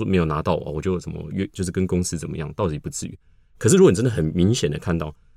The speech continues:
其实最怕的是那种，就是我们讲，诶，应该说完全没有病识感，就是你已经被架空了而不自知，然后呢，放在那边放了四五年以后，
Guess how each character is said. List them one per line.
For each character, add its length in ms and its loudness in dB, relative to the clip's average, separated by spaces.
其 40 -4
实 80 6
最 140 2
怕 160 4
的 100 4
是 140 -2
那 100 2
种， 120 2
就 80 -2
是 80 2
我 60 4
们 60 -2
讲， 120 -2
诶， 180 4
应 60 0
该 80 4
说 100 4
完 160 6
全 140 0
没 60 4
有 80 2
病 180 0
识 160 -2
感， 160 -10
就 80 -2
是 160 2
你 100 8
已 40 10
经 120 6
被 100 10
架 200 8
空 180 4
了 140 4
而 80 6
不 100 0
自 220 2
知， 240 -4
然 120 -4
后 100 6
呢， 100 4
放 160 -2
在 80 4
那 120 4
边 180 0
放 180 -2
了 60 0
四 220 0
五 100 -2
年 200 -6
以 100 -10
后， 180 -8